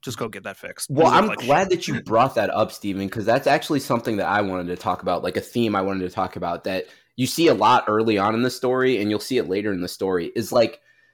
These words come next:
Speaker 2: there are so many times that I've wanted to feel sorry for Raiden. Like, I actually feel bad for him. Like,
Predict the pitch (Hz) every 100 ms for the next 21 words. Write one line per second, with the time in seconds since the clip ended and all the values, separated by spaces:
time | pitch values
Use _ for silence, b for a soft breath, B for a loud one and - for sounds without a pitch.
0 | _ 135 175 226 - - 147 185 170 -
1 | 117 127 156 - - 120 92 87 - 98
2 | 117 127 - 104 - 107 95 - 85 92
3 | 117 120 123 131 143 147 165 B - 117
4 | 156 170 170 147 143 123 110 107 101 92
5 | 87 92 87